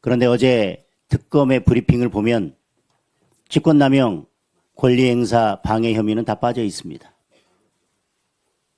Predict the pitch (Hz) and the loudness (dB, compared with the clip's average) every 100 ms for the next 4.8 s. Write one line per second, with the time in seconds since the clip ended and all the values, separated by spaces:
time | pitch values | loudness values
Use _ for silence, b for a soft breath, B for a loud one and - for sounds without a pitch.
0 | _ _ _ _ _ _ _ _ _ _ | _ _ _ _ _ _ _ _ _ _
1 | _ _ _ _ _ _ _ _ _ _ | _ _ _ _ _ _ _ _ _ _
2 | _ _ _ _ _ _ _ _ _ _ | _ _ _ _ _ _ _ _ _ _
3 | 117 117 123 117 113 123 123 113 110 113 | -2 0 0 -2 -2 0 2 0 -2 0
4 | 123 117 - 120 107 110 104 | 0 0 0 -2 0 -2 -4